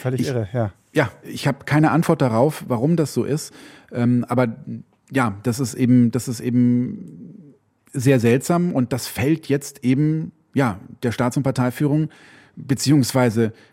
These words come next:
Speaker 2: den Menschen auf die Füße. Ähm, denn die Staats- und Parteiführung, ja, die hat jetzt das Narrativ geändert, ähm, dass eben Corona nicht mehr so ansteckend ist. Aber am Ende wird sie wahrscheinlich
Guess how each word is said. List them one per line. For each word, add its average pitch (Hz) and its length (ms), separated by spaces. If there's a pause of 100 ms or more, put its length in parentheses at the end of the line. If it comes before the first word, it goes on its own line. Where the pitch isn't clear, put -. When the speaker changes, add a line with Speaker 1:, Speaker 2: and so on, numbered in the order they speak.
Speaker 2:
den 110 120
Menschen 127 380
auf - 220
die 107 120
Füße. 113 460 (360)
Ähm, 107 260
denn 110 220
die 107 80
Staats- 110 240
und 120 80
Parteiführung, 123 680 (640)
ja, 123 300
die 107 300 (200)
hat 113 140
jetzt 123 160
das 110 80
Narrativ 107 420
geändert, 131 640 (360)
ähm, 113 720
dass 113 180
eben 113 320
Corona 120 420
nicht 117 140
mehr 117 100
so 107 100
ansteckend 135 520
ist. 139 260 (460)
Aber 110 280
am 113 100
Ende 120 460
wird 127 120
sie 123 160
wahrscheinlich 123 720